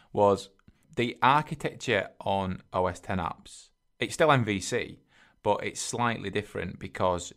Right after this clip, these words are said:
you have to manage windows. You still have views and view controllers in the same way that you do on I O S, but your view controllers and your views are embedded in Windows, and you can obviously have m-, multiple view controllers in a single window. But beyond that, you can have many windows, which is something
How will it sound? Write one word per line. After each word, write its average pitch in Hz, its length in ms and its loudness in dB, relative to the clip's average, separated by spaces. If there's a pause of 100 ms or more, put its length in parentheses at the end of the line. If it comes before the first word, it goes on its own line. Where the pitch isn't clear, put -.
you 98 200 -4
have 104 240 -8
to 107 60 -2
manage 95 340 0
windows. 107 540 0 (320)
You 101 80 -8
still 131 220 0
have 107 240 4
views 110 280 0
and 135 80 -6
view 117 140 -2
controllers 92 540 -4
in 87 80 -4
the 87 60 -4
same 87 240 -4
way 82 120 -6
that - 120 -10
you 85 100 -12
do 85 240 -8 (480)
on 85 240 -6
I 85 160 -4
O 87 80 -2
S, - 260 -2 (340)
but - 120 -8
your 101 500 4 (580)
view 117 200 -2
controllers 95 580 0 (280)
and 95 120 -4
your 92 120 -2
views 98 260 -2
are 90 100 2
embedded 87 320 -2
in 87 120 -6
Windows, 95 500 -4
and 90 120 -4
you 85 60 -6
can 95 140 -4
obviously 90 380 -6
have 87 140 -6
m-, 95 200 -2
multiple 101 680 -4 (440)
view 95 140 0
controllers 90 500 -2
in 85 80 -6
a 85 40 -8
single 87 280 -6
window. 92 400 -2 (240)
But - 160 -2
beyond 127 280 6
that, - 180 -4
you 123 60 -14
can 107 120 -2
have 95 120 2
many 104 340 4
windows, 95 420 2
which - 140 -12
is 92 100 -8
something 101 480 -2